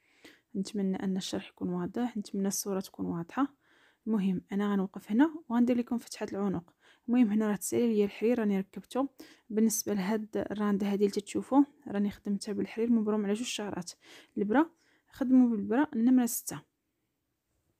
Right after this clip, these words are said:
غنحيد هاد الحرير هذا من اللي خدمت فوقه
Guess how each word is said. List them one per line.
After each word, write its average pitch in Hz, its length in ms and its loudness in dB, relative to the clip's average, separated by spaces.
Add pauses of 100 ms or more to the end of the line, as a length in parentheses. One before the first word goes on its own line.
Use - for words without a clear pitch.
(2250)
غنحيد 214 480 -2
هاد 202 120 -2
الحرير 196 400 -2
هذا 185 160 -2
من 180 80 -2
اللي 185 140 0
خدمت 214 320 -6
فوقه 247 520 -2